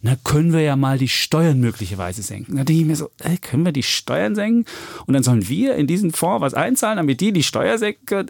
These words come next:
Äh, ah, hab ich auch Probleme mit. Oder, oder andere Sachen, die da passieren können, wie das Geld versiegen kann. Deswegen finde ich, die Sache, wie sie gemacht sind, sind einfach am Ende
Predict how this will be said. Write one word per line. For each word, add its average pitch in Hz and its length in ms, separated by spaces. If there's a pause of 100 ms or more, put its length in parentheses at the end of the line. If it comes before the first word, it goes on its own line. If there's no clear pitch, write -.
Äh, 180 500
ah, 165 360
hab 160 120
ich 135 120
auch 139 160
Probleme 107 340
mit. 104 220
Oder, 143 240 (500)
oder 147 180
andere 156 280
Sachen, 131 280
die 120 80
da 113 120
passieren 113 460
können, 120 120
wie 117 60
das 113 140
Geld 113 180
versiegen 107 260
kann. 107 180
Deswegen 156 440 (280)
finde 147 260
ich, 131 100 (200)
die 139 60
Sache, 143 380
wie 160 80
sie 156 160
gemacht 151 340
sind, 156 180
sind 165 280
einfach 160 460 (280)
am 143 160
Ende 226 480